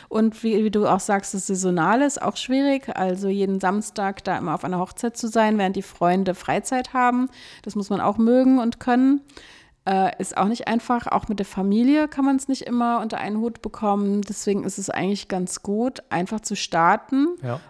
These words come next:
Speaker 1: und zu schnuppern und zu gucken, ist es denn was, wo jetzt trotzdem mein Herz ist? Also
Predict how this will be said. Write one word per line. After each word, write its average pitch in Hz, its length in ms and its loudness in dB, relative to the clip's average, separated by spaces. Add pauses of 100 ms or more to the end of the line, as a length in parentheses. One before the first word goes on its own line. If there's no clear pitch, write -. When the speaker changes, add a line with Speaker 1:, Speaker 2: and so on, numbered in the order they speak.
(100)
Speaker 1:
und 214 300 2
zu - 120 -6
schnuppern 294 680 2
und 226 300 -6
zu - 80 -10
gucken, 233 340 -8
ist - 300 -10
es - 140 -8
denn 190 200 0
was, 180 480 -2 (300)
wo 202 120 0
jetzt 196 300 -4
trotzdem 254 460 -4
mein 220 160 0
Herz 208 340 0
ist? - 500 -4
Also 190 380 -2